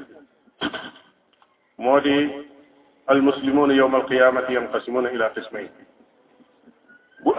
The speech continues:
ëllëgee, jullit yi ñaari xaaj la ñuy doon. Xaaj bi toppoon yonent bi sallallahu alayhi wa sallam,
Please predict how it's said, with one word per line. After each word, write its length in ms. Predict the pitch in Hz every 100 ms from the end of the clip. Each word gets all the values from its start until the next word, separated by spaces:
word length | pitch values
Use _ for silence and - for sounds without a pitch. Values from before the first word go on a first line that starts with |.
| 220
ëllëgee, 440 | 202 185 156 151
jullit 280 | 170 170 143
yi 380 | 131 147 135 139
ñaari 320 | 139 156 165
xaaj 260 | 165 156 143 131
la 80 |
ñuy 140 | 139 135
doon. 220 | 127 104 101 98 - - - - _ - - _ _ _ _ - _ _ _ _ _ -
Xaaj 220 | 180 180 175
bi 80 | 180 -
toppoon 340 | 175 - 165
yonent 280 | 156 156 151 151
bi 100 | 147 -
sallallahu 520 | 147 147 143 139 131
alayhi 440 | 139 135 127 131 131
wa 140 | 123
sallam, 340 | 143 147 160